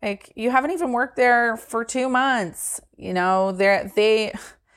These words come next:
they haven't even given you a chance to learn this software. This is ridiculous. Like, we give people who e-, who are in the industry, who have been in the industry,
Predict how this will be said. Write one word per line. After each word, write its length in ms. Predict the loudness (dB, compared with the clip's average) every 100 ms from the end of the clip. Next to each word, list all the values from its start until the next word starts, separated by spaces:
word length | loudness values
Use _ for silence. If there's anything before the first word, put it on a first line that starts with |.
| _ _ _ 0
they 120 | 2
haven't 220 | 4 2
even 200 | 0 0
given 220 | 0 0 -2
you 100 | -4
a 60 |
chance 480 | -4 -4 -2 -2 -2
to 100 | 0
learn 240 | 0 0
this 160 | -2 -2
software. 720 | 2 4 2 0 -2 0 0
This 200 | -2 -4
is 160 | -4 -4
ridiculous. 640 | -2 -2 0 2 2 2 -2
Like, 180 | -2
we 140 | -2 0
give 240 | 0 0
people 540 | -4 -2 2 4 2 0
who 200 | -2 -2
e-, 220 | -2 -4 -2
who 180 | 4
are 140 | 4 4
in 260 | 2 -2
the 140 | -2 -2
industry, 540 | -2 -4 -4 -4 -4
who 140 | 0 2
have 300 | 4 2 2
been 220 | 0 0
in 140 | -2
the 120 | -2
industry, 560 | -4 -4 -6 -4 -4 -4